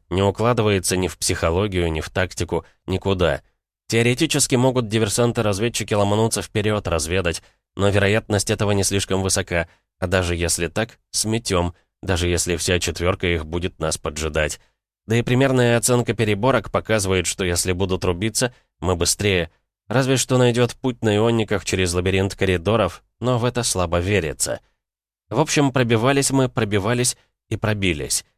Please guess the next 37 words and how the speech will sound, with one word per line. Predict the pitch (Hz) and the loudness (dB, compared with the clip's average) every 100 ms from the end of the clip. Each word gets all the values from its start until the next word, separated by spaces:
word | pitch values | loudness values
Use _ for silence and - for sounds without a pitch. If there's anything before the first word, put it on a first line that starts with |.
| _ _ _ | _ _ _
Никакой | 95 101 117 101 | -4 -2 0 2
центральной | 101 98 98 98 95 | 2 2 2 2 0
площадки, | 95 95 104 98 87 78 - | -2 -2 -2 -2 -4 -10 -6
всё | 110 | -4
та | 98 110 | 0 0
же | 101 | 0
мешанина | 95 95 104 101 92 | 0 0 0 0 0
коридоров | 92 90 85 98 92 | 0 0 2 0 0
и | 87 | -4
переборок. | 90 87 87 92 82 - _ _ _ - | -2 -4 0 2 0 -4 _ _ _ -6
И | 113 | -4
стали | - 139 | 0 0
мы | 131 120 110 | 2 2 0
парой | 127 127 123 | 0 0 0
с | - | 0
Мари | 117 117 | 0 0
ходить | 123 107 101 110 | 0 -2 -2 -4
по | 110 | -2
расходящейся | 95 - 92 95 - 92 - | -2 -2 -2 -2 0 -2 0
спирали, | 92 - 95 101 113 110 - | -2 -2 -2 0 0 -2 -2
расчищая | 95 95 - 107 - 135 123 | -4 -4 -2 -2 0 0 0
тот | 117 | 0
самый | - 120 113 | 0 0 0
сектор | - 113 - 110 | 0 -2 -2 -2
обстрела, | 104 - 107 120 127 | -2 -2 0 0 0
пока | 110 98 101 | -2 -2 0
не | 98 | 0
началось. | 98 - 98 90 80 - _ _ _ _ | 0 0 0 2 0 -6 _ _ _ _
Сделали | 87 98 104 104 101 | -4 0 2 2 0
три | 101 95 | -2 -2
витка, | 104 - 113 101 | -2 -2 0 0
расчистив | 78 - 85 - 85 | 0 -2 -4 -4 -2
неровный | 87 87 87 90 85 | 0 2 2 2 2
круг | 92 90 | 0 2
метров | 90 85 85 80 | 0 0 0 -2
двадцати | 85 82 87 101 | -2 -2 -4 -4
диаметром. | 87 87 80 78 78 | 0 0 0 -2 -2